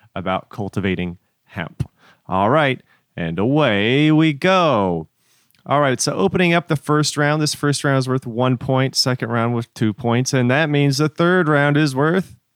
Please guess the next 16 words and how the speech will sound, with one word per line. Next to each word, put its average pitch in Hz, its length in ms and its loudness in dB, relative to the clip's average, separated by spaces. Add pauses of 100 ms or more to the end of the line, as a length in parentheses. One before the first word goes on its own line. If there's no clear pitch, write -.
(100)
three 143 220 0
points. 117 460 -6
So 101 80 -6
each 131 280 -6
get 127 180 -4
one 139 220 -2
question. 135 580 -2 (480)
Uh, 117 180 0
Nigam, 135 480 0
as 107 180 0
a 107 240 0
co-founder 127 580 -2
of 107 120 -2
the 117 80 -4
show, 117 480 0
and, 98 400 -2